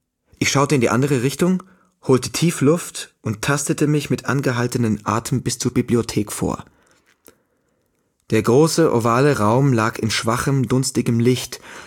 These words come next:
das der vor den Fenstern fallende Schnee mit Schattenpunkten sprenkelte. Knapp zwei Meter rechts von mir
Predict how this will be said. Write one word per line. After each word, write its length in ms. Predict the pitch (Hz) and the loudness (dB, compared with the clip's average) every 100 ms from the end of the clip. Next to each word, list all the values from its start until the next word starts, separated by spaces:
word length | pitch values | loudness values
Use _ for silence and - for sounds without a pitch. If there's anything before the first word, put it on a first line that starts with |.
| - | -8
das 220 | - 107 - | -4 -2 0
der 260 | 117 117 | 2 2
vor 200 | - 123 | 2 0
den 120 | 117 | 0
Fenstern 400 | 107 131 135 120 | 0 -2 0 -2
fallende 420 | 110 113 110 110 107 | -2 -2 0 0 0
Schnee 400 | - 120 135 143 | 0 2 2 0
mit 160 | 110 | -2
Schattenpunkten 640 | - 143 120 107 101 - 98 | -2 -2 -4 -4 -6 -4 -6
sprenkelte. 540 | - 113 101 92 92 - _ _ _ _ _ _ _ _ - | -4 -4 -4 -6 -8 -12 _ _ _ _ _ _ _ _ -6
Knapp 320 | - 160 - | -2 -2 -2
zwei 260 | 120 131 151 | -2 2 2
Meter 320 | 151 156 123 | 2 2 2
rechts 300 | 131 - - | 0 -2 -4
von 180 | 156 156 | 0 2
mir 280 | 160 165 | 2 0